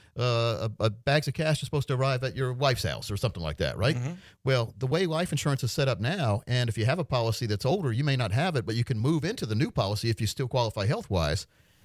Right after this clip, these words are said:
Speaker 1: You can take out your death benefit, parts of it, when you're here to pay for long-term care. So now you don't need a long-term care policy.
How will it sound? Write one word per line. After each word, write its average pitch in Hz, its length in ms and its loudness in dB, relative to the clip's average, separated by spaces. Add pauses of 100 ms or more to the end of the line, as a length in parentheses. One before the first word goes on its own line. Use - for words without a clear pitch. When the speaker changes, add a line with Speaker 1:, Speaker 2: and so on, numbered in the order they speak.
(300)
Speaker 1:
You 170 120 4
can 180 120 -6
take 131 240 0
out 160 160 -2
your 123 100 0
death 143 240 0
benefit, 110 320 0
parts - 320 -2
of 104 140 2
it, 120 80 -2
when 123 160 0
you're 107 80 2
here 131 460 0 (460)
to 139 80 -2
pay 139 140 0
for 135 120 -2
long-term 127 340 0
care. 147 260 0
So 104 120 0
now 120 160 2
you 196 100 -4
don't 120 140 -2
need 131 120 2
a 123 40 2
long-term 123 320 0
care 180 220 -2
policy. 80 500 2